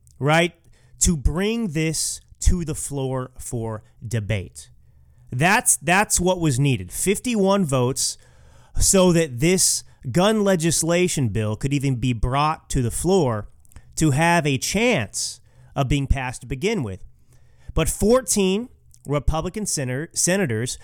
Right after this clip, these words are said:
voted with the Democrats to bring this bill as it exists. It's an eighty-page bill.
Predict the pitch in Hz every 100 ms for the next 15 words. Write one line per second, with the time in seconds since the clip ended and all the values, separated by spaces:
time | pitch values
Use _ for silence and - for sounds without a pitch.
0 | - 131 113 147 196 254 254 196 139 202
1 | 240 190 202 190 233 220 135 117 107 120
2 | - - - - - - 170 120 131 196
3 | 262 214 135 151 - - - 113 98 233
4 | 156 151 - 131 143 190 175 120 139 -
5 | 127 135 - 143 175 220 - 160 190 143
6 | 113 110 123